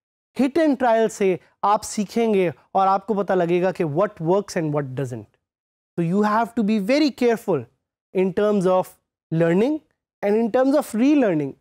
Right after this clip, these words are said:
and in terms of unlearning। इस टॉपिक में हम आपको बताएंगे कि how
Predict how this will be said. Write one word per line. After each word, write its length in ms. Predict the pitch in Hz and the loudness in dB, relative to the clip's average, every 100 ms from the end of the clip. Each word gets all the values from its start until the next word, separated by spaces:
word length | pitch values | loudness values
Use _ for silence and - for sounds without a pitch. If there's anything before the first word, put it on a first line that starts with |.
| - | -4
and 60 | |
in 180 | 226 247 208 | -2 -2 0
terms 260 | 220 233 220 | 0 0 0
of 140 | 233 - - | -2 -4 -4
unlearning। 600 | 190 185 170 143 123 104 - _ _ _ _ _ _ | 0 2 2 0 -4 -10 -18 _ _ _ _ _ _
इस 240 | 196 220 - | -2 -2 0
टॉपिक 300 | 247 262 233 | 0 0 0
में 120 | 262 | 0
हम 100 | 247 | 0
आपको 220 | 226 202 | 0 -2
बताएंगे 580 | 180 175 208 214 156 131 _ _ - | -2 0 2 2 0 -4 _ _ -4
कि 120 | 180 | -4
how 580 | 143 180 202 233 254 | 0 0 2 2 0